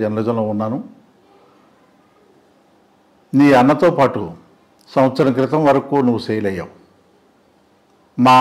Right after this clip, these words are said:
అన్న జగన్మోహన్ రెడ్డి అని తిరిగావు. నేను ఈ రోజు వరకు ఆయన జైల్లో ఉన్నప్పుడు కానీ రాజశేఖర రెడ్డి గారు ముఖ్యమంత్రిగా ఉన్నప్పుడు కానీ, ఆయన పార్టీ పెట్టిన తర్వాత కానీ, ముఖ్యమంత్రి అయిన తర్వాత కానీ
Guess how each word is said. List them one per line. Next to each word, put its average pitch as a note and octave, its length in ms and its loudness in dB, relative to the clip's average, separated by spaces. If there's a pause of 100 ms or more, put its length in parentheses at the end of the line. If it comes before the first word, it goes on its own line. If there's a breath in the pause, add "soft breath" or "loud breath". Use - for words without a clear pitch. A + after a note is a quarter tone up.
అన్న B2+ 140 4 (120)
జగన్మోహన్ C3+ 480 4
రెడ్డి B2 160 0
అని A#2+ 160 -2
తిరిగావు. F2 320 -12 (1600)
నేను C#3 280 4 (220)
ఈ - 20 4 (100)
రోజు A#2+ 200 0 (100)
వరకు G#2 260 -6 (800)
ఆయన B2 220 2 (100)
జైల్లో A#2+ 380 0
ఉన్నప్పుడు B2+ 340 -2 (100)
కానీ C#3 220 -2 (880 soft breath)
రాజశేఖర B2+ 500 0
రెడ్డి B2+ 180 0
గారు A#2+ 180 4
ముఖ్యమంత్రిగా A#2+ 640 -2
ఉన్నప్పుడు B2 380 0
కానీ, B2 380 -4 (640 soft breath)
ఆయన B2 220 2
పార్టీ A2 440 -4
పెట్టిన A#2+ 400 -4
తర్వాత A#2+ 320 0
కానీ, B2 460 -2 (600 soft breath)
ముఖ్యమంత్రి C#3+ 520 0
అయిన B2 160 2
తర్వాత A#2 360 0
కానీ G#2 460 -4